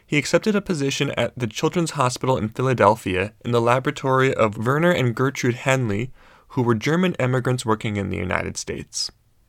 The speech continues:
It was an excellent time for him to start work. The Henleys were talented virologists, and when Zerhausen arrived in Philadelphia, he joined them in their study of the newly discovered Epstein-Barr virus.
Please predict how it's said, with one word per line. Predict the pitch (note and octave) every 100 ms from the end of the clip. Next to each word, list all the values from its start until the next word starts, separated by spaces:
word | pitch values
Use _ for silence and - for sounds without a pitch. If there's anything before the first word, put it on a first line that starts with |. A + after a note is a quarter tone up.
| _ _ _ _ -
It | D3+
was | D3+ D#3 -
an | C#3 -
excellent | D3 D3+ - D#3+ D3+ -
time | - A#2+ A#2
for | A#2
him | A2+ G#2+
to | A2
start | - G2 -
work. | - - - - _ - - - -
The |
Henleys | C3 D#3+ F3+ G#3+ -
were | E3
talented | - B2 C3+ C#3+
virologists, | B2 A2+ G#2 A2 A2 - - - - - _ _ _
and | C3 B2
when | A#2+
Zerhausen | A2+ F#3 F#3+ F3 E3+
arrived | D3+ B2+ B2+ C3+
in | B2
Philadelphia, | C3+ D3+ G#2+ G#2+ A2 B2+ - - -
he | - E3+
joined | C3 E3+ A3
them | G3+
in | E3
their | D3+ C3+
study | - B2 B2+
of | A2+ G#2
the | G#2+
newly | A2+ C#3 D3+
discovered | C#3+ - A#2 A2+ A2 -
Epstein-Barr | A#2 - - B2+ A2 F#2+ F#2 G2
virus. | F#2 - - - -